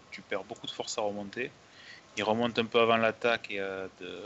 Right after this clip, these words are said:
de Pogacar, puis c'est Pogacar qui lance les so-, choses, hein. Roglic, euh, n'était pas décidé à attaquer avant. Et ensuite, il repart, euh, pour revenir sur les, sur le groupe de tête,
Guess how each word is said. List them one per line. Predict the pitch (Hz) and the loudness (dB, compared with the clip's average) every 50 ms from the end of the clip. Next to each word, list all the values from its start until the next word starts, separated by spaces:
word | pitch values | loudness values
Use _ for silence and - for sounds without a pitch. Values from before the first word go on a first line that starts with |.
| 101 101 98 - | -12 -12 -14 -14
de | 107 | -12
Pogacar, | - - 117 123 127 - 185 156 | -2 2 2 4 4 4 2 2
puis | - - - | 0 -4 -10
c'est | - 107 | -10 -10
Pogacar | - 110 117 127 - - 190 - | -6 -2 -2 0 0 0 -2 -2
qui | - - | -4 -8
lance | 120 107 101 - | -12 -10 -10 -12
les | 101 | -12
so-, | - - 107 110 - - | -12 -10 -12 -12 -12 -12
choses, | - - - 113 104 - 117 | -12 -8 -8 -6 -6 -8 -10
hein. | 131 135 120 107 | -12 -14 -12 -10
Roglic, | 110 104 113 120 127 - - - | -10 -10 -8 -8 -6 -4 -4 -4
euh, | 113 104 98 98 98 | -4 -6 -6 -6 -8
n'était | 98 101 98 - 107 - - | -10 -14 -16 -16 -18 -8 -4
pas | 113 117 117 113 110 104 - - - - - - - - - - - - - | 0 0 2 2 0 -2 -6 -10 -20 -20 -20 -20 -20 -20 -20 -20 -20 -16 -10
décidé | - - - - - 107 | -8 -8 -4 0 0 0
à | 101 | 0
attaquer | 98 - 104 98 - 107 | 0 -2 -6 -6 -4 -2
avant. | 104 110 135 156 160 - - - - - - - - - - - - - - - - - - | -2 -2 -4 -6 -8 -12 -20 -20 -16 -12 -12 -10 -10 -10 -12 -12 -14 -16 -18 -20 -20 -16 -12
Et | 107 | -10
ensuite, | 104 107 - - 127 - | -8 -6 -4 -4 -4 -2
il | 110 107 | -2 -2
repart, | 101 - - - 127 127 - - 131 117 113 110 - - - - | -2 -2 0 0 0 2 2 2 4 4 2 2 -2 -8 -14 -12
euh, | 113 107 104 104 101 101 101 98 98 101 98 98 98 95 87 - - - - - - - - - - - - - | -8 -6 -6 -6 -6 -6 -6 -8 -8 -8 -10 -10 -12 -12 -14 -16 -18 -20 -20 -20 -20 -20 -20 -20 -20 -20 -16 -12
pour | 104 98 | -6 -2
revenir | 104 104 110 113 117 117 - | -2 -2 0 0 0 0 2
sur | - - 107 98 | 0 0 0 -2
les, | 98 101 101 101 101 101 101 98 101 | -6 -6 -6 -6 -6 -8 -8 -6 -6
sur | 95 - 104 104 | -6 -4 -4 -4
le | 107 | -4
groupe | 110 113 113 | -6 -6 -4
de | - 113 110 | -4 -4 -4
tête, | - - - 120 117 | -2 0 2 2 2